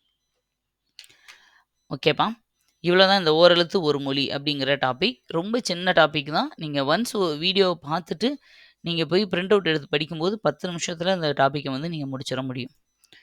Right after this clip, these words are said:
நீங்க வந்து ஒரு, அ, டிஸ்கஸ் பண்ணி படிக்கும்போது இந்த மாதிரி மனப்பாடம் பண்ண வேண்டிய விஷயங்களை வந்து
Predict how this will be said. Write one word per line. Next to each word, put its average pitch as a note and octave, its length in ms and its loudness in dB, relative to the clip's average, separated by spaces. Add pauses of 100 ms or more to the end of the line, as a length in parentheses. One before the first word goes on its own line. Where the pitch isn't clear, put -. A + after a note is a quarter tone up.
(340)
நீங்க F#3+ 200 0
வந்து G#3 240 2
ஒரு, D#3+ 400 2 (240)
அ, D3 60 -2 (600)
டிஸ்கஸ் G3 560 -2
பண்ணி G#3 200 2
படிக்கும்போது E3+ 540 2
இந்த F3 160 -2
மாதிரி F3 300 4
மனப்பாடம் F#3+ 480 2
பண்ண D#3+ 160 0
வேண்டிய C#3+ 220 0
விஷயங்களை D3+ 440 -4
வந்து C#3 340 0